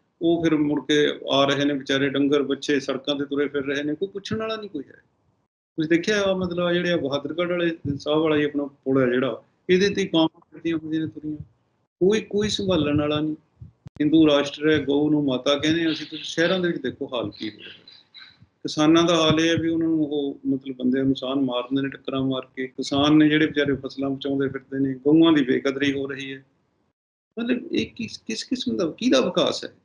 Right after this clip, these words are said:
ਸਵਾਲ ਪੁੱਛਣ ਵਾਲਾ ਇਹ ਹੁੰਦਾ ਵੀ ਕਿ ਕਾਹਦੇ ਲਈ ਵਿਕਾਸ ਤੇ ਕਿਹਦਾ ਵਿਕਾਸ,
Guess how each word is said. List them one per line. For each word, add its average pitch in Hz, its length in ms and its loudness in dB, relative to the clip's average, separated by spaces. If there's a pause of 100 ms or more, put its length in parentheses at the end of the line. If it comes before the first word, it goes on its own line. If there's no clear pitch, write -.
(460)
ਸਵਾਲ 139 340 -2
ਪੁੱਛਣ 190 340 -6
ਵਾਲਾ 196 200 4
ਇਹ 202 100 2
ਹੁੰਦਾ 151 240 -2
ਵੀ 196 140 -6
ਕਿ - 400 -20 (100)
ਕਾਹਦੇ 226 260 0
ਲਈ 147 200 2
ਵਿਕਾਸ 117 340 -8
ਤੇ 208 120 -10
ਕਿਹਦਾ 220 280 0
ਵਿਕਾਸ, - 540 -6